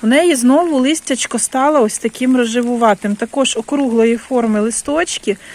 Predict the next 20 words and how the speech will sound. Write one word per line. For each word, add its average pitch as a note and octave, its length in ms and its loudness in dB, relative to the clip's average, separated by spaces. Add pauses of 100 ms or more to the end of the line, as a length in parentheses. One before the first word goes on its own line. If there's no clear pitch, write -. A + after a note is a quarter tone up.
(260)
пухнасті, C4+ 800 0 (360)
з - 40 -10
чарівними C4+ 640 2
ось A3 100 -2
такими B3 420 0
прожилками. A#3+ 1000 -4 (1040)
Через A#3+ 360 0
дощ B3+ 280 0
все B3 280 0
відсвічує, C4 800 0
але B3 300 2
я B3 160 2
думаю, A#3+ 560 2 (120)
вам A#3 180 0
приблизно A#3+ 640 -2 (880)
зрозуміло, G#3+ 720 0
яка. F#3 380 -6 (400)
Ось B3+ 300 0
така B3+ 400 2 (280)
красунечка. A#3 880 -2